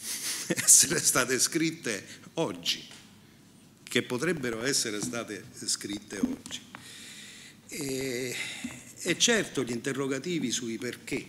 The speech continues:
di questo mezzogiorno che non riesce a industrializzarsi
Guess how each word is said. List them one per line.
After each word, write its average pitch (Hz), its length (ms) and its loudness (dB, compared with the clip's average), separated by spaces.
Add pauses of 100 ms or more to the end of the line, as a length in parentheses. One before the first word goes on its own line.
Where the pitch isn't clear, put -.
(1000)
di 107 140 -6
questo 113 300 -2
mezzogiorno 117 640 -2
che 113 120 -2
non 107 160 -8
riesce 95 400 -6
a - 20 -10
industrializzarsi 92 1200 -6